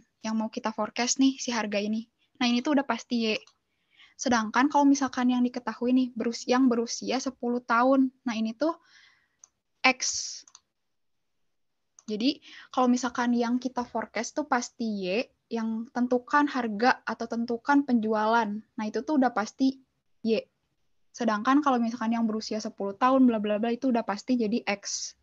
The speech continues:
Nah, udah kayak gitu, dapet nih segini. Nah, yang kita pakai tuh cuman yang koefisiennya doang buat ngejawab si soal ini.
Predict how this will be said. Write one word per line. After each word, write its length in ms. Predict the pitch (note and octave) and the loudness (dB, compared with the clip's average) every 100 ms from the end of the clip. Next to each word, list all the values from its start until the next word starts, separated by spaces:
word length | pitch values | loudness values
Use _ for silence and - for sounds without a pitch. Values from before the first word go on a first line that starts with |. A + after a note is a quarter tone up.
| _ _ _ _ _ _ _ _ _ _ _ - | _ _ _ _ _ _ _ _ _ _ _ -20
Nah, 80 | - - | -18 -12
udah 100 | G3+ | -12
kayak 320 | G3+ G3+ G3 | -10 -10 -10
gitu, 240 | G3 C#4+ - _ _ _ - _ | -2 0 0 _ _ _ -20 _
dapet 320 | - A#3 D4 | -2 2 4
nih 160 | D4 D#4 | 6 6
segini. 480 | D4+ A3+ A#3 B3 C4 _ _ _ _ _ _ _ _ _ _ _ - | 6 2 4 4 2 _ _ _ _ _ _ _ _ _ _ _ 2
Nah, 80 | B3 | 4
yang 160 | A#3+ | 4
kita 160 | B3 A#3+ | 4 0
pakai 320 | A#3 A3 A3 | 0 -2 -2
tuh 80 | C#4+ | 0
cuman 260 | C4+ C4+ | 6 6
yang 60 | C#4+ | 6
koefisiennya 640 | C4+ A3+ A#3 A#3 A3 A3 | 2 -2 -4 -4 -2 -2
doang 400 | A3 G#3+ A3+ A3+ - | 0 0 0 -2 -4
buat 160 | G#3 G#3+ | -4 -2
ngejawab 320 | G#3 G#3 G#3+ | -2 -2 -2
si 40 | G#3+ | -4
soal 240 | G3+ G3+ | -2 -2
ini. 160 | G3+ | -4